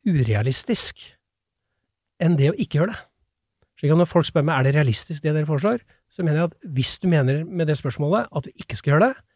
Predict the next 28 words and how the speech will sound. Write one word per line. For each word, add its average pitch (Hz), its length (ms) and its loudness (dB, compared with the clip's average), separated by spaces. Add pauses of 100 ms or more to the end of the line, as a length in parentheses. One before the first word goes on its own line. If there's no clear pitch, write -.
(180)
så - 160 -4
mener 160 140 2
jeg 143 60 0
at - 40 0
det 165 60 2
er 165 100 6
mer 135 240 4
realistisk 165 600 -4
enn 139 120 -8
å 170 40 -10
ikke 113 180 -12
gjøre 87 160 -12
det. - 60 -16 (1200)
Og 175 140 0
da 147 80 6 (260)
snakker - 400 -4
vi 185 80 4
allerede 151 400 2
om 135 80 0
en 151 120 -2
tre 127 200 -2
hundre 127 160 0
og - 80 -4
femti 110 380 -4 (460)
til 131 100 -4
fire 113 320 -4
hundre 101 180 -4
milliarder. 117 480 -2